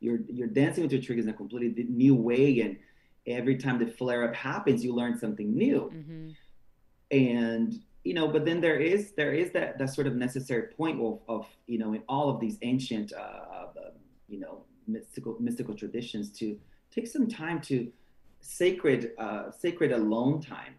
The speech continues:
Speaker 1: like, rebuild yourself. You can take three days away from, from the, the, the difficult person, or maybe you can take two weeks, or maybe you can take a week, or maybe you can take a month. You don't need to go off in this whole,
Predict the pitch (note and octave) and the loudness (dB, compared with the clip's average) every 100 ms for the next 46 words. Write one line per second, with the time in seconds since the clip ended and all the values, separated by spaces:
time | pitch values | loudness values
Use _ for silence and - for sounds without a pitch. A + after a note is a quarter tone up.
0 | _ - A#2 A#2 B2 D#3 C#3 A#2 C3 D3 | _ -10 -8 -6 0 0 0 4 6 6
1 | C3+ A#2 A2+ - G#3+ C4+ E3 C3+ - C3 | 2 -2 -4 -4 0 2 2 0 0 2
2 | A#2 G2 G2 - - G2 F#2+ F#2 G#2 G2 | 2 0 -4 -10 -6 -4 -2 -4 -6 -6
3 | F#2 F#2 - _ _ _ - F#2+ F#2+ F#2 | -4 -6 -10 _ _ _ -8 -4 -4 -4
4 | E2+ F2 - - G2+ F#2+ - F#2+ F#2+ G2 | -6 -8 -14 -16 -12 -12 -10 -12 -10 -12
5 | - G#2 - F2+ - G#2 C3+ C#3 - _ | -6 -8 -6 -10 -8 -4 -4 -6 -12 _
6 | - A2+ A#2+ C#3+ D#3 E3+ F#3 F3 - A3 | -12 -2 2 2 2 -2 -2 -4 -4 0
7 | D4 F#4 - C3 D3 D#3+ F#3+ F#3+ - E3 | 2 2 0 0 0 0 -2 -4 -2 -2
8 | D3+ C#3 C#3 D#3+ F#3 F#3 F#3+ F#3+ G#3+ C#3 | -2 2 2 2 -2 -4 -4 -2 -2 0
9 | C#3+ G3+ D#3+ F3+ G3+ C3+ B2+ A#2 B2+ D3 | 0 2 0 -2 -4 0 2 2 0 0
10 | A#2 A2 - C3 C3+ B2+ A#2+ | 0 0 -4 -2 0 2 -2